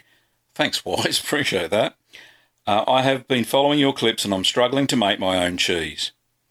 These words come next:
Whenever I attempt to make the curd, it always ends up a gooey,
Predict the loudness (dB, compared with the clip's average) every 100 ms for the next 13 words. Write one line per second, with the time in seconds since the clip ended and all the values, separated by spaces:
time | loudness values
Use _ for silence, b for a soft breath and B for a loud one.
0 | _ _ _ -6 0 2 2 2 0 0
1 | -6 _ -6 -2 -2 0 -2 -2 -2 0
2 | 0 -4 -10 -8 -4 -4 -4 -8 -12 b
3 | b b 0 2 4 2 0 -2 0 0
4 | 0 -6 0 0 2 0 -2